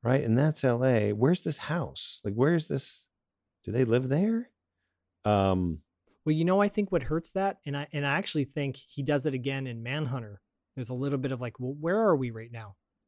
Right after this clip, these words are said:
Speaker 2: Are we in Atlanta or are we somewhere else?"
Speaker 1: Mm-hmm.
Speaker 2: Um, but even though there's a scene with Will Graham in Manhunter where he's on a plane and you're like, "Okay, he's, he is flying to Atlanta from Florida or wherever he is," you know, right? In the beginning of the movie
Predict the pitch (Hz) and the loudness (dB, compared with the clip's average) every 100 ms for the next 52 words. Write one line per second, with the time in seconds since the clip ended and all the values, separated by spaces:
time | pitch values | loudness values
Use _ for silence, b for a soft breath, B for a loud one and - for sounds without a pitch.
0 | _ 123 123 131 143 147 156 190 220 220 | _ -6 -2 -2 -2 -2 -2 0 0 0
1 | _ _ _ _ - 139 139 131 151 139 | _ _ _ _ -6 -2 -2 -2 -2 0
2 | 139 131 107 113 120 - _ _ _ 135 | 2 2 4 4 4 0 _ _ _ -4
3 | 131 131 127 123 120 120 _ _ _ _ | -2 -2 -2 -4 -8 -12 _ _ _ _
4 | _ _ _ _ _ _ - 143 156 175 | _ _ _ _ _ _ -4 -4 0 0
5 | 165 151 143 143 127 127 151 139 127 - | 2 2 2 0 -2 -2 -4 -2 -4 -4
6 | 131 127 131 123 117 113 117 120 123 117 | -4 -4 -4 -6 -8 -10 -10 -8 -10 -10
7 | 110 113 127 110 - 127 123 123 113 110 | -12 -12 -12 -14 -14 -10 -8 -10 -12 -14
8 | 110 131 127 117 123 - - - 139 143 | -10 -8 -6 -6 -6 -8 -8 -2 2 2
9 | - 147 139 131 127 139 127 131 127 120 | 0 -2 -2 -2 -4 -4 -4 -6 -10 -10
10 | 120 123 - 127 117 110 104 - _ _ | -12 -14 -10 -8 -8 -8 -14 -18 _ _
11 | 120 120 117 110 113 104 104 117 110 107 | -10 -8 -8 -10 -12 -14 -14 -14 -14 -14
12 | 123 - _ _ - 127 123 127 123 113 | -16 -18 _ _ -14 -10 -8 -8 -8 -10
13 | 117 120 113 | -10 -10 -12